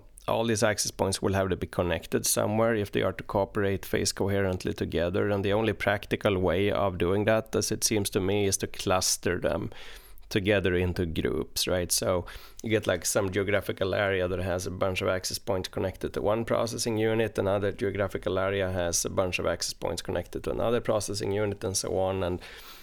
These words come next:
then in a way, this becomes a little bit like a cellular system where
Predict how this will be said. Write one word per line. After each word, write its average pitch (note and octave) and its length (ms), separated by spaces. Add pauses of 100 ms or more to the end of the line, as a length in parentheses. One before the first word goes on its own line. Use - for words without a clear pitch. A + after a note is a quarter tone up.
(200)
then A2 460 (460)
in D3+ 140
a C#3+ 60
way, B2 220
this D#3 140
becomes A#2 380
a A#2 40
little B2+ 180
bit G#2 140
like G2 180
a F2+ 40
cellular G2+ 520
system - 560
where G2+ 180